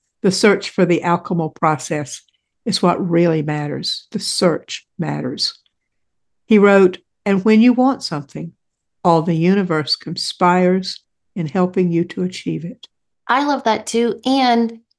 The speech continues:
Speaker 2: I think you and I are physical embodiments of proving that. I mean, we've been able to manifest beautiful, wonderful things in our lives.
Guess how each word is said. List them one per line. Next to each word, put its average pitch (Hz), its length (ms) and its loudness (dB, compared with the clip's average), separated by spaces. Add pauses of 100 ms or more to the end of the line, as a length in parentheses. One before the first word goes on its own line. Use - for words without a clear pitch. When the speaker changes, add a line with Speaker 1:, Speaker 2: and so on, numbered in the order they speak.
(580)
Speaker 2:
I 208 40 -8
think 240 320 -2
you 233 160 0
and 220 100 2
I 196 500 2
are 170 500 0
physical 208 600 -2
embodiments 190 680 2
of 170 140 -4
proving 254 400 0
that. 135 240 -6
I 160 40 -4
mean, 170 200 2
we've 226 240 -4
been 226 140 -2
able 170 200 -2
to 170 100 -4
manifest 160 720 -4 (400)
beautiful, 220 460 0
wonderful 190 460 -2
things 190 360 0
in 156 100 -2
our 143 160 -6
lives. 139 540 -8